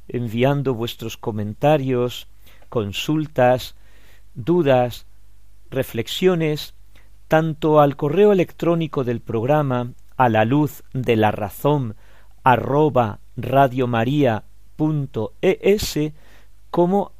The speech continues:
al correo convencional, a la dirección postal, Asociación Radio María, programa A la Luz de la Razón, Paseo de Lanceros dos, primera planta,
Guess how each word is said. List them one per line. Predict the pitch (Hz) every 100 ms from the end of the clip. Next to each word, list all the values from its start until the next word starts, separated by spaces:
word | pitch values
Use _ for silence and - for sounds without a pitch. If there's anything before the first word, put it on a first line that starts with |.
| -
al | 143 127 -
correo | 113 123 143 135
convencional, | 135 123 117 107 - 120 196 170
a |
la | 120 110
dirección | 110 107 - 127 123
postal, | 123 110 - 175 170 107 - - - - - -
Asociación | 131 - 123 - 110 - 131 139 139
Radio | 131 120 123
María, | 123 131 196 180 196 220 - - - - - - - -
programa | 135 113 127 139 135 127 -
A | 139
la | 120 117
Luz | 127 131 -
de | - 117 110
la | 110
Razón, | 110 131 - 190 190 202 208 - - - - - - -
Paseo | - 123 - 147 147 139 -
de | 131
Lanceros | 117 117 107 - 147 135 117 - -
dos, | 139 113 196 190 - - - -
primera | 123 117 123 113 110
planta, | 139 165 156 139 - 190